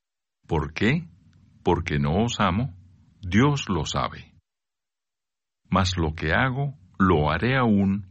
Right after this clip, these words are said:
para quitar la ocasión a aquellos que la desean,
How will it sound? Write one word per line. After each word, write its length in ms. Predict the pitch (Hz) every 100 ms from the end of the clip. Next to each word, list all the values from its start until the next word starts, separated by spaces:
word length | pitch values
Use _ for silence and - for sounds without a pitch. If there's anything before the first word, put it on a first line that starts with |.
| -
para 220 | - 82 78
quitar 540 | 82 78 104 123 120
la 140 | 104
ocasión 720 | 90 85 73 - 82 80 85 87 - - -
a 140 | 73
aquellos 640 | 78 - 117 107 113 107
que 120 | -
la 140 | 82 73
desean, 640 | 73 - 76 69 - -